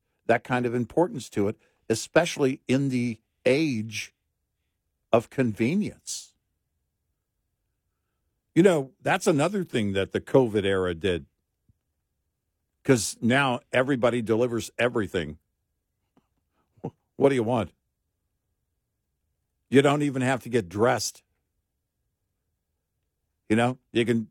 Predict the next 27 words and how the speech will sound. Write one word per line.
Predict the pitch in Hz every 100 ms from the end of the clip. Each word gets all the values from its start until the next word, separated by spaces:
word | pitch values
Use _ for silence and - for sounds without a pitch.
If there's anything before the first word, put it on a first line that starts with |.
| -
you | 113
can | 113
sit | - 151 -
and | 113 110
work | 139 131
in | 113
your | 98
pajamas | 104 117 127 117
all | 110 123
day | 117 110
from | 104
home | 95 117 110 _ _ -
and | 104
have | 113 107
all | 123
your | 117 101
groceries. | 117 117 117 - _ -
Remember | 139 196 320 285
several | 151 185 185 175 123
years | 131 143
ago | 131 139
when | 147 123
the | 120
guy | 104 113 120 127 - _ _ _ _ -
did | 101 143
the | 120
challenge | - - 120 127 131 131 -